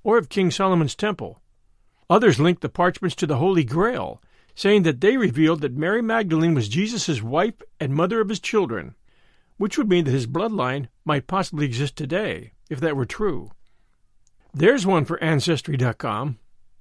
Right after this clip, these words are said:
By the way, this section of southern France was Cathar country. The Cathars were a medieval religious sect who were believed to have taught in secret that this theory was true,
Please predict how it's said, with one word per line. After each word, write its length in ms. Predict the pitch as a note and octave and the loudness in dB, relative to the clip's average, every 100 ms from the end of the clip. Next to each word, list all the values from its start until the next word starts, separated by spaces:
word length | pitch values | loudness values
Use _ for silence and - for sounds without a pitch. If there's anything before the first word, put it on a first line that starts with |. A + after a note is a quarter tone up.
| - - _ _ _ - | -20 -20 _ _ _ -6
By 240 | C3 F#3+ | 0 2
the 100 | F3+ | 2
way, 220 | F#3 F#3 | 2 2
this 160 | D3 G#3+ | 0 0
section 320 | A#3 - F3+ | -2 -2 -2
of 100 | D3 | 0
southern 280 | G3 E3+ C3+ | 0 0 -2
France 340 | D#3 E3+ - | 0 -2 0
was 120 | C#3 | -4
Cathar 440 | - A3+ A3 F3 A#2+ | -2 -2 0 -2 0
country. 560 | C#3+ D3 A#2+ G2 - - _ _ - - | -2 -4 -6 -10 -12 -20 _ _ -20 -12
The 80 | - | -10
Cathars 480 | - C4 - A3+ D#3 | -4 -4 0 0 2
were 120 | F3+ | 2
a 40 | D3+ | 2
medieval 460 | D3+ D#3 B3 B3 | 2 2 2 0
religious 480 | F#3 E3 A3 G3+ F#3 | 0 2 2 0 -4
sect 380 | - D3+ - - - _ | -2 -4 -4 -8 -20 _
who 100 | - | -2
were 100 | D3+ | 0
believed 440 | A#2+ C#3 A3 C#4+ - | 0 0 0 0 0
to 80 | A3 | 0
have 120 | - | 0
taught 260 | - A3+ | 0 2
in 100 | F#3 | 2
secret 440 | C3+ - G#3 - - | 0 -4 -4 -6 -8
that 180 | C3+ - | -6 -2
this 180 | G3+ | -2
theory 280 | - G3 G3 | 0 0 2
was 200 | C#3+ A2+ | 2 -2
true, 420 | - A3 B2 D#2 | -6 -6 -6 -10